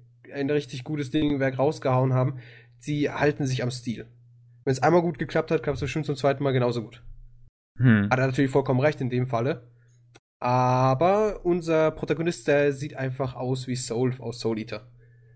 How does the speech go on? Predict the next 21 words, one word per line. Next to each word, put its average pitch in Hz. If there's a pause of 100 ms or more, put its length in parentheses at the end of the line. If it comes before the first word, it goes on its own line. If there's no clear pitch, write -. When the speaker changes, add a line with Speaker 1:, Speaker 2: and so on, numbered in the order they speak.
(340)
Speaker 1:
Und 135
er 123
fühlt 175
sich 147
auch 135
so 131
an 202 (140)
wie 165
Soul 170
aus 165
Soul 165
Eater, 160
bloß 156
dass 143
er 143
halt 139
keine 131
weißen 131
Haare 131
hat, 127
sondern 117